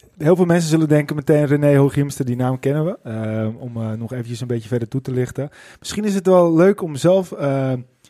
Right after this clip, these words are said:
kort te vertellen wie, wie René Hooghiemster is. Dat, dat, meestal vertel ik het, maar misschien is het leuk om eens een keer zelf kort te vertellen van, nou, dit ben ik. Hier ben ik, eh, ben ik trots op, dit heb ik in het verleden gedaan, daar heb ik gereden. Eh, en misschien daarna even Peter nog kort, eh, want, want volgens mij, eh,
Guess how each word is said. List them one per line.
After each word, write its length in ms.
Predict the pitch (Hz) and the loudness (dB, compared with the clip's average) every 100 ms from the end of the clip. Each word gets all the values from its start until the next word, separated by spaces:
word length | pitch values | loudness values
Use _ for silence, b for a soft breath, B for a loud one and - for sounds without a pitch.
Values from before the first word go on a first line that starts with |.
| _ | _
kort 180 | - 196 | 0 0
te 60 | 151 | 0
vertellen 340 | - 151 135 | -2 0 0
wie, 200 | 143 156 | -2 0
wie 180 | 151 156 | 2 2
René 220 | 143 135 | 2 0
Hooghiemster 480 | 131 131 135 123 151 | 0 -2 -6 -2 0
is. 260 | 113 - _ | 0 -4 _
Dat, 200 | 123 - | -12 -6
dat, 220 | 135 - 123 | -6 -6 -8
meestal 280 | 131 160 147 | -2 -2 -2
vertel 260 | - - 147 | -2 -2 0
ik 140 | 160 | -2
het, 120 | 202 | -4
maar 100 | 147 | -4
misschien 300 | 139 - 170 | -6 -6 -6
is 100 | 156 | -6
het 100 | 143 | 0
leuk 160 | 147 143 | 0 0
om 60 | |
eens 100 | 139 | -4
een 60 | - | -4
keer 120 | 135 | -2
zelf 300 | 123 156 165 | 0 0 0
kort 180 | - 147 | 0 0
te 60 | 131 | -2
vertellen 300 | - 131 127 | -4 -4 -4
van, 80 | |
nou, 120 | 120 107 | -6 -4
dit 160 | 165 | -2
ben 160 | 147 135 | 0 0
ik. 240 | 110 - B B | -2 -6 B B
Hier 180 | - 147 | -4 0
ben 140 | 143 | 0
ik, 160 | 135 131 | 0 -2
eh, 140 | 131 120 b b b | -2 -4 b b b
ben 120 | 123 | -8
ik 120 | 127 | -6
trots 240 | - 160 - | -2 0 0
op, 100 | 135 | 0
dit 100 | 139 | 2
heb 140 | 143 | 0
ik 60 | 135 | -2
in 60 | |
het 60 | 135 | -4
verleden 260 | 139 135 131 | 0 0 0
gedaan, 300 | 127 147 143 | -2 -2 0
daar 100 | 135 | -2
heb 100 | 127 | -2
ik 60 | |
gereden. 500 | - 131 143 151 147 B B B - | -2 2 2 2 -2 B B B -10
Eh, 440 | 123 120 117 123 | -6 -4 -4 -6
en 80 | 127 | -8
misschien 220 | 123 139 | -8 -2
daarna 260 | 135 139 139 | 0 0 0
even 160 | 127 | -2
Peter 320 | - 147 156 151 | 0 2 2 -2
nog 280 | 143 - 127 | -4 -6 -2
kort, 280 | 151 143 | 0 2
eh, 220 | 143 131 123 b b b | 0 0 -2 b b b
want, 200 | - 117 | -12 -8
want 160 | 131 120 | -6 -4
volgens 220 | 135 127 | -4 -4
mij, 460 | 135 135 131 123 123 | -2 2 2 2 -2
eh, 260 | 131 135 | -4 -8